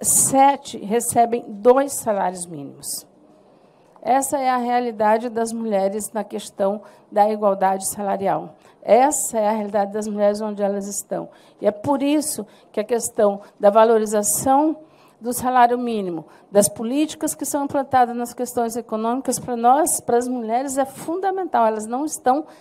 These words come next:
separadas da realidade de um total colocado. E dentro da questão do desemprego e da informalidade, as mulheres são cinquenta e quatro por cento das pessoas desocupadas no país. Cinquenta e quatro por cento.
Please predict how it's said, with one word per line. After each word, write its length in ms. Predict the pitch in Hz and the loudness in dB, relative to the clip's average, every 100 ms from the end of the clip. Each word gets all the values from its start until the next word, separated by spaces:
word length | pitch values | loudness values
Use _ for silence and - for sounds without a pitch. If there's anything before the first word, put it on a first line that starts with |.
| _ | _
separadas 840 | - 262 262 247 208 208 247 285 294 - | 2 4 4 2 4 2 2 0 -4 -10
da 140 | - 226 | 0 2
realidade 800 | 240 240 226 202 202 214 226 240 - _ _ | 2 -2 -4 -4 0 0 -2 -12 -18 _ _
de 100 | 220 | -4
um 80 | 220 | -2
total 400 | 240 226 202 202 | -4 2 2 2
colocado. 840 | 202 202 196 - 165 - - - - _ _ _ - _ _ | 0 -4 -4 -6 -8 -8 -12 -18 -20 _ _ _ -20 _ _
E 80 | - | -2
dentro 240 | 214 302 | 4 4
da 140 | 302 311 | 6 2
questão 360 | 320 302 285 | 4 0 0
do 120 | 277 277 | 0 -2
desemprego 680 | 247 247 247 240 254 294 | -4 -4 -4 2 4 4
e 40 | 262 | 2
da 80 | |
informalidade, 1040 | 254 - 240 214 208 185 202 226 240 214 214 - - - | -4 -2 -2 0 -2 0 2 4 2 -2 -10 -16 -20 0
as 260 | 233 277 | 4 4
mulheres 420 | 277 269 240 262 | 2 2 2 2
são 260 | - 285 277 - | 0 -4 -6 -16
cinquenta 1000 | - - 302 311 320 311 311 392 403 381 | -8 -2 0 0 0 2 4 2 -6 -8
e 40 | 370 | -8
quatro 500 | - 240 254 349 - | 0 2 2 0 -10
por 200 | - 233 | -10 -6
cento 500 | - 233 240 254 277 - _ | -4 -2 -4 -6 -10 -12 _
das 200 | - 240 | -2 -2
pessoas 380 | 240 254 - 233 | -2 -6 -2 -4
desocupadas 600 | 220 214 214 - 151 151 | -4 -10 -12 -10 -8 -8
no 100 | 156 | -12
país. 480 | 151 143 156 - - _ _ _ | -14 -20 -18 -16 -16 _ _ _
Cinquenta 640 | - - 226 226 277 285 269 | -16 -12 -12 -4 -2 -2 -8
e 40 | |
quatro 320 | - 196 185 - | -6 -6 -6 -12
por 100 | 208 | -12
cento. 540 | - - _ - - | -12 -12 _ -20 -20